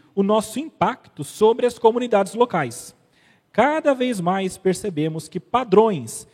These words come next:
de reuniões nas casas, células e coisas similares precisam ser criados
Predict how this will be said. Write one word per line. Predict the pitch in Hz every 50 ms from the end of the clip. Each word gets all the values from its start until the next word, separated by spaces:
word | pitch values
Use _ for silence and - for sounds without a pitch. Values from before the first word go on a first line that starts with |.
| _ _ _ _
de | - 139 139
reuniões | - 143 165 196 202 196 190 196 202 196 185
nas | 196 196 190 -
casas, | - - 165 156 139 117 110 101 - - - - _ _ _ _
células | - - - - - - 254 247 214 165 127 107 101 101 - - - - _ _ _
e | - 220
coisas | - - 208 196 175 151 139
similares | - - - 151 214 247 208 139 135 147 165 165 - - _ _ _ _ _ -
precisam | 220 233 - - - 214 233 220 240 240
ser | 233 - 226 220 214
criados | 214 - 240 254 240 233 240 226 165 123 104 - - -